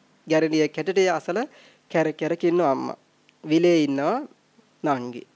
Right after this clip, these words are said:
ඒතර දැන් ගැරඩියා ඔය අතරේ කැරක් කැරක් ඉන්න ගමන් ගොදුරක් හැටියට මේ ගෙම්බව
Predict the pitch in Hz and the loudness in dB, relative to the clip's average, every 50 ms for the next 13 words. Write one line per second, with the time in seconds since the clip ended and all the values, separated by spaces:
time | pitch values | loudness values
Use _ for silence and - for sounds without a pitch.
0 | _ _ _ - 147 180 170 160 160 160 156 156 147 151 147 156 156 151 151 151 | _ _ _ -8 -4 -2 0 2 2 2 2 2 2 0 0 0 0 -2 0 2
1 | 151 147 147 147 151 147 139 - 139 147 147 - 147 139 139 143 139 - 147 139 | 2 2 2 0 -2 -4 -6 -8 -8 -8 -6 -4 -4 -4 -4 -6 -6 -4 -6 -6
2 | 139 127 143 135 135 135 131 135 135 151 170 202 226 233 _ _ _ _ _ _ | -6 -6 -6 -6 -6 -6 -6 -4 -4 -4 -4 -4 -6 -10 _ _ _ _ _ _
3 | _ _ _ _ _ - 156 165 160 170 160 165 151 151 - 156 143 - 147 151 | _ _ _ _ _ 0 2 2 4 6 6 4 4 2 0 -4 -4 -4 -2 -2
4 | 151 170 165 165 160 156 156 160 - - - _ _ _ _ _ _ _ _ _ | -2 0 0 0 0 0 -2 -4 -8 -12 -20 _ _ _ _ _ _ _ _ _
5 | - 160 156 156 156 147 139 135 135 143 | -4 2 2 4 4 4 2 0 0 0